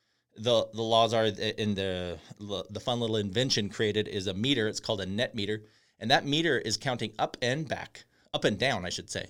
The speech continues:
Meaning when you put more power than you're using, it actually goes into the grid. And then now you can actually take that power out of the grid at the same rate that you bought it.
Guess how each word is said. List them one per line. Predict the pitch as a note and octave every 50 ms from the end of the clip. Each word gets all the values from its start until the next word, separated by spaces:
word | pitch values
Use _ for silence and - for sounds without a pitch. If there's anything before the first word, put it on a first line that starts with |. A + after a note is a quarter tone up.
| - _ _ _ _ _ _ _ B2
Meaning | C3 C3 B2+ A#2+ A#2 A2+
when | A2+ A2
you | A2+ C3 C#3+
put | C#3+ - D#3+ - G#2
more | A2 A2+ A#2+ C3 C3+
power | - - C3+ C3+ D3 D3+ D#3+ D#3
than | D3 C#3 C3+ C3+
you're | B2+ B2
using, | B2 A#2+ B2+ C3+ D#3+ F3 C3
it | G#2 B2
actually | C#3 E3 - D#3+ C3
goes | A#2+ A2+ G#2+
into | A#2 G#2 G2
the | F#2+
grid. | - G#2 A2+ A#2+ G2 E2+ - - _ _ _ _ _ _ _ _
And | - B2 A#2+
then | A#2+ A#2 A2 G#2+
now | A2+ A#2+ C3
you | B2+ A2 B2 D#3
can | D3+ - B2+
actually | A2 G#2+ - - G#2 F2+ F2+ - - _ _ _ _
take | - - C3+ C#3 -
that | - - -
power | - - A#2+ A2+ G#2 F#2
out | F2+ G2+ C3
of | C3+
the | D3
grid | C#3 C#3 D3 D#3+ F3 F#3 F3+
at | - G#2+
the | G2+
same | - - C3 B2+ A#2+ A2+
rate | A#2 A2 -
that | - G2 -
you | G2+
bought | F#2 G2 G2+ F#2 F#2
it. | F2 - - -